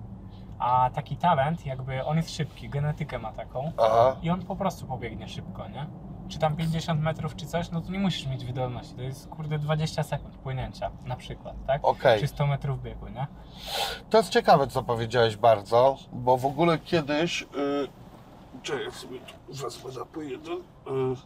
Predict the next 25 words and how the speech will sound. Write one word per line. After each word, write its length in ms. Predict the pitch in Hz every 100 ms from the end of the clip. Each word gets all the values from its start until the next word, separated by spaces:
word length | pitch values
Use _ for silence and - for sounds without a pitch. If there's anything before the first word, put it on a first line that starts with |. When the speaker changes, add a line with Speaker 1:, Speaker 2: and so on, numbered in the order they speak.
| - - - - - - - -
Speaker 2:
chcesz 300 | - 139 -
jeszcze 180 | - 180
jeden, 180 | 202
czy 120 | 170 147
masz, 200 | 120 123
wypiłeś, 560 | 120 120 - 165 170
czy 140 | - 123
nie? 80 | 143
Speaker 1:
Ja 200 | 175 185
wypiłem, 420 | 165 131 120 131
no. 140 | 190 - -
Speaker 2:
A, 140 | 123 120
chcesz? 220 | 180 165 139
Speaker 1:
Dać, 220 | 107 - 190
no. 180 | 196 147 - - - - -
Speaker 2:
Mam 220 | 127 123
takie 240 | 127 127
jointy, 380 | 123 139 - - -
o, 100 | -
popnę 440 | - 139 - 131 117 - - - - -
tamten 420 | 175 170 - 139
tym. 200 | 131 123 - - - - -
O, 180 | 117 - - - - - - - - -
masz 240 | 113 113 -
ten, 320 | 143 160